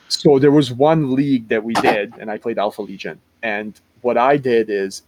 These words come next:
every time I played an opponent, I would take one of his units and play with that unit against them. Now, I didn't have the models,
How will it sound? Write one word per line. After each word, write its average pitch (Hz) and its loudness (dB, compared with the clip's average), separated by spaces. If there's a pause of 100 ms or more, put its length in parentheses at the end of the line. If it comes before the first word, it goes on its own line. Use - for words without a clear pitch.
(120)
every 143 2
time 135 -2
I 113 -2
played 117 -4
an 101 -8
opponent, 113 -4 (720)
I 110 0
would 107 -8
take 113 -6
one 104 -4
of 95 -12
his - -4
units 101 -8
and 98 -10 (200)
play 98 -4
with 95 -10
that 98 -2
unit 92 -10
against 92 -8
them. - -8
Now, 104 -2
I 131 0
didn't 160 4
have 139 0
the 113 -2
models, 123 0